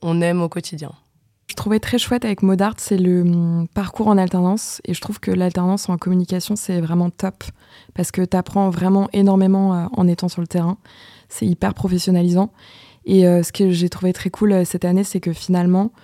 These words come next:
Speaker 2: t'es entouré de gens qui ont les mêmes centres d'intérêt que toi, donc, euh, la mode, et, euh, qui sont aussi dans des alternances différentes. Et, et je trouve que c'est hyper enrichissant finalement de,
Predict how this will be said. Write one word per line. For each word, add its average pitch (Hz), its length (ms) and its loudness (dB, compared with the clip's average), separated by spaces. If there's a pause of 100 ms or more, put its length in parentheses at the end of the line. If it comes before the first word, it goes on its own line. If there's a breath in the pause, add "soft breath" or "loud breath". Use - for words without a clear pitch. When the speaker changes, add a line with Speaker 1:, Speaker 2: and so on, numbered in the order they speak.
(480 soft breath)
Speaker 2:
t'es 190 220 0
entouré 190 320 2
de 180 120 2
gens 190 200 0
qui - 140 -6
ont 180 80 0
les 175 120 2
mêmes 190 200 4
centres 185 300 -4
d'intérêt 175 320 -2
que 170 100 -6
toi, 196 200 -4
donc, 175 220 -2
euh, 160 180 -4
la 156 140 -4
mode, 175 300 -2 (680 soft breath)
et, 196 280 4
euh, 175 180 2
qui - 140 -8
sont 190 120 0
aussi 180 220 0
dans 190 120 2
des 175 180 0
alternances 175 400 -2
différentes. 180 500 -2
Et, 165 260 -2 (260 loud breath)
et 175 60 -2
je - 60 -6
trouve - 120 -14
que 214 100 0
c'est - 180 -2
hyper 196 280 0
enrichissant 190 520 -2
finalement 185 440 0
de, 170 280 -2